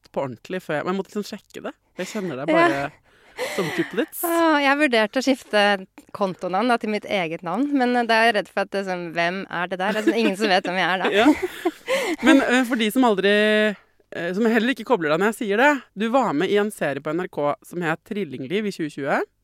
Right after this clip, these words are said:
Speaker 2: Mhm.
Speaker 1: Så har du tre hundre og førtini tusen følgere på Instagram, som er helt sykt mange.
Speaker 2: <laughs> Mhm.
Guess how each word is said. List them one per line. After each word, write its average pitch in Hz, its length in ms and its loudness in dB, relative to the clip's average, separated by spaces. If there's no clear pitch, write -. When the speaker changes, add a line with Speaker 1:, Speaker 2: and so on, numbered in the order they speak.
Speaker 2:
Mhm. 226 420 -4
Speaker 1:
Så 214 140 -2
har - 20 -4
du 196 80 -8
tre 208 300 -4
hundre 170 320 0
og 180 80 -2
førtini 196 420 -4
tusen 175 400 -8
følgere 135 240 -8
på - 140 -14
Instagram, 156 320 -8
som - 100 -6
er 185 60 -8
helt - 160 -16
sykt - 360 -16
mange. 147 340 -8
Speaker 2:
<laughs> - 40 -20
Mhm. 214 760 -2